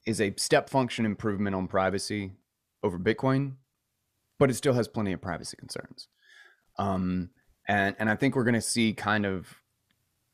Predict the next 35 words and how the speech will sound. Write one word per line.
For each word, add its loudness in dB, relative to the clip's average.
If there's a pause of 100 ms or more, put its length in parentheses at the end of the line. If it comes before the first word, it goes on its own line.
(920)
s-, -6 (320)
continuations 4
of 0 (120)
things 2
like 0
that. 0
Y-, -10
you -6
know, 0
it's -6
kind 0
of 0 (400)
like, 0
that's 4
what 6
we 2
saw 4
with 2
Bitcoin, -2
is -16
Bitcoin 2
could 0
be 4
way 6
more 0
private, -2 (240)
but 0 (100)
we're 2
all 4
using -2
on -2
and -2
off 0
ramps. -8 (440)
And 0